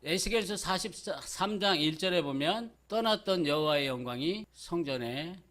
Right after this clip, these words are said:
돌아옵니다. 하나님께서 예루살렘 성전을 하나님의 영광이 떠났어요. 바벨론 포로로 보내셨습니다.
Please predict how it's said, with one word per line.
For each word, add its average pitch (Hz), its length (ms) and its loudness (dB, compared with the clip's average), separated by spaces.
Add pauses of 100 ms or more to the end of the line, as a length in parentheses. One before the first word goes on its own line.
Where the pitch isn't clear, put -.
(120)
돌아옵니다. 104 500 -14 (240)
하나님께서 165 800 -2 (100)
예루살렘 160 480 0
성전을 131 680 -6
하나님의 165 420 0
영광이 117 380 -4
떠났어요. 180 480 -6 (260)
바벨론 175 380 -2
포로로 185 360 0
보내셨습니다. 107 680 -8